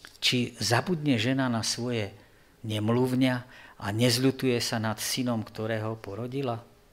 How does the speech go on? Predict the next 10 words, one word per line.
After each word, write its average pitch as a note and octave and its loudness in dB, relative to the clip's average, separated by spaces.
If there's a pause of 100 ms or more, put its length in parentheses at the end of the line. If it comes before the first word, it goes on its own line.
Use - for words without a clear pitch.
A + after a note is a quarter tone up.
(1400)
Božia D#3 2
odpoveď D3+ 0
kategorickým E3 0
spôsobom D3 2
popiera D#3+ 4 (240)
to, E3 4
čo C#3+ 2
si A#2 -4
myslí C#3 2
Izrael. B2+ -2